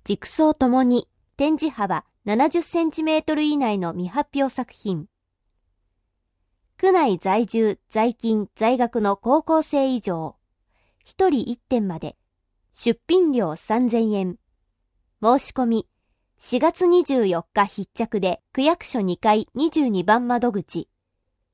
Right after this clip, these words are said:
区内地区センター、サンハートにて、四月一日から配布する申し込み用紙を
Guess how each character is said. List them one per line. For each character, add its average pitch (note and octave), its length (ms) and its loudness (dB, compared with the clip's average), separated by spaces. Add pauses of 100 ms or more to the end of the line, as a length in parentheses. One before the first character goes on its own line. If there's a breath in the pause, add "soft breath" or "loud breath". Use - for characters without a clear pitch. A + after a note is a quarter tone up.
(280)
区 F#4+ 120 2
内 C#4+ 280 2
地 - 160 -16
区 D4+ 100 -4
セ D#4 180 0
ン C#4 100 -2
タ E3 420 -6
ー、 - 40 -20
サ D#4+ 180 0
ン F4 80 -2
ハ E4+ 180 0
ー - 40 -8
ト A#3 120 0
に G3+ 160 0
て、 - 240 -8 (200)
四 - 200 -6
月 E4+ 220 0
一 E4+ 280 -2
日 F4 200 0
か B3+ 100 2
ら G#3+ 120 2
配 G3+ 220 0
布 A#3+ 140 -6
す A#3+ 120 -4
る G#3+ 100 0
申 G#3 220 0
し - 100 -8
込 D4+ 120 0
み C#4+ 160 -2
用 C4+ 180 0
紙 F#3+ 240 -6
を D#3 200 -8